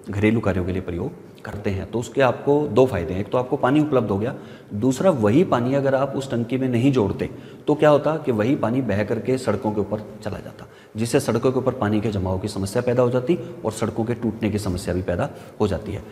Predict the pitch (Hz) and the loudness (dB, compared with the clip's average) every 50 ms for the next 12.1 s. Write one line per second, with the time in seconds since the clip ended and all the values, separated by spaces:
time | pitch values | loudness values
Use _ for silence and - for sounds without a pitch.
0 | - - - 110 107 113 123 110 107 110 123 139 135 - 120 120 117 117 117 101 | -20 -10 0 2 2 2 4 4 4 4 4 2 0 0 -2 -2 -2 -2 -2 -2
1 | 101 98 - 107 110 107 107 104 104 104 - 110 98 92 - 101 98 92 92 98 | -2 -2 -2 -4 -2 -2 -2 -4 -4 -2 -2 -4 -4 0 0 0 0 2 0 2
2 | 101 110 143 - - - - - - 107 98 98 98 101 113 - - - 90 92 | 2 2 0 -2 -6 -14 -16 -4 0 0 2 2 2 0 -4 -4 -2 -4 -4 -4
3 | 92 - 117 113 - 95 95 - 101 98 107 98 95 92 90 90 95 95 101 107 | -2 -2 -4 -4 -2 -6 -2 -2 -2 -2 -2 -2 -2 -4 -4 -2 -2 0 0 0
4 | 127 151 139 107 98 - 117 98 101 92 92 95 98 95 90 87 90 92 87 95 | 0 0 0 -2 -2 -2 -2 -2 0 0 0 0 0 -2 -2 -2 -4 -2 0 2
5 | 123 160 - - - - - - - - 98 104 101 101 101 95 92 - - 92 | 2 2 2 0 -12 -12 -10 -10 -8 -4 -4 -4 -2 -2 -2 -2 -2 -4 -6 -6
6 | 90 90 87 95 - - 98 92 90 87 - 98 143 160 139 95 90 87 87 87 | -6 -4 -4 -6 -6 -2 -2 -2 -2 -2 -2 -2 0 0 0 0 0 -2 -2 -2
7 | 92 92 85 - - 90 85 - - 90 87 98 143 185 - - - - - - | -2 -4 -4 -4 -6 -8 -8 -6 -8 -6 -4 -2 -2 -4 -4 -8 -18 -18 -8 -8
8 | 104 90 - - - - - - - - - - - - - - - - - - | -8 -8 -8 -14 -16 -20 -20 -20 -20 -20 -20 -20 -20 -20 -20 -20 -20 -20 -20 -20
9 | - - - - - - - - - - - - - - - - - - - - | -20 -20 -20 -20 -20 -20 -20 -20 -20 -20 -20 -20 -20 -20 -20 -20 -20 -20 -20 -20
10 | - - - - - 147 143 - 160 156 170 190 190 196 196 190 196 196 - - | -20 -20 -10 -2 -2 -2 0 0 0 4 6 6 8 6 6 4 2 -2 -6 -8
11 | - - - - - - - - - - 135 131 131 127 131 147 143 135 135 139 | -10 -12 -14 -16 -16 -18 -12 -12 -4 -4 -4 0 0 0 2 2 0 0 0 0
12 | 139 | 0